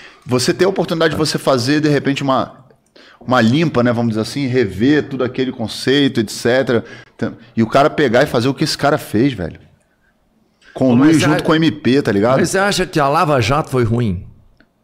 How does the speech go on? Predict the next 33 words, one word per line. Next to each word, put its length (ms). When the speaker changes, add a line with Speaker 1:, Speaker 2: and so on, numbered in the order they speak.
Speaker 1:
Cara, 560
da 200
forma 340
como 240
o, 140
o, 540
o 40
Moro 260
conduziu 800
e 120
como 240
o 40
Del-, 380
o 60
Dallagnol 640
e 40
essa 220
galera 320
Speaker 2:
Sim. 80
Speaker 1:
conduziu, 500
ela, 240
ela, 280
ela 300
perdeu 540
a 40
oportunidade 680
de 80
validar 520
uma 120
coisa 200
que 80
era 80
importante. 640